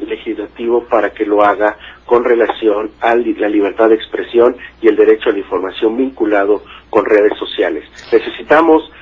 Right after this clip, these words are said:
acudir a los parámetros internacionales, a organizaciones internacionales, para que de manera primero universal y después regional haya un acuerdo entre estados que nos permita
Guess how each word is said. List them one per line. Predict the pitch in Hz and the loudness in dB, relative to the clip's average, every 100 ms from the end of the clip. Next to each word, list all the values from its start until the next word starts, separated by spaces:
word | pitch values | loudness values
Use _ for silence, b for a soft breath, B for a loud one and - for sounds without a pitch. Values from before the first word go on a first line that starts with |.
| B | B
acudir | 113 - 113 113 185 | -6 -4 -4 2 4
a | 175 | 4
los | 123 | 2
parámetros | - 107 117 117 - 107 - | -2 -4 -4 -6 -8 -10 -12
internacionales, | 104 107 101 95 107 110 127 139 143 - B B - | -10 -10 -10 -12 -10 -2 0 0 -2 -4 B B 2
a | |
organizaciones | 127 123 113 110 107 - 165 185 - | 2 2 -2 -4 -6 0 4 4 2
internacionales, | 117 - 104 104 - 110 110 120 123 131 B B - | -6 -6 -6 -6 -8 -6 -2 -2 -2 -6 B B -4
para | 110 107 | -2 0
que | 117 | 0
de | 117 | 2
manera | 123 147 156 | 2 2 2
primero | 131 117 143 151 127 | 0 0 2 2 2
universal | 123 117 110 110 - 156 151 | -2 -2 -2 -2 2 2 2
y | 156 | -4
después | - - 131 127 | -10 -4 -2 -2
regional | 110 - 113 131 175 B B B - | -4 -2 0 2 2 B B B -4
haya | 127 143 | 0 2
un | |
acuerdo | 131 - 139 160 147 | 0 0 2 2 0
entre | 113 107 | -6 -12
estados | - 127 135 156 185 B B _ | -8 -4 -2 -2 -6 B B _
que | 113 | -6
nos | 110 | -6
permita | - 113 120 143 143 139 135 | -4 -4 -2 -4 0 0 0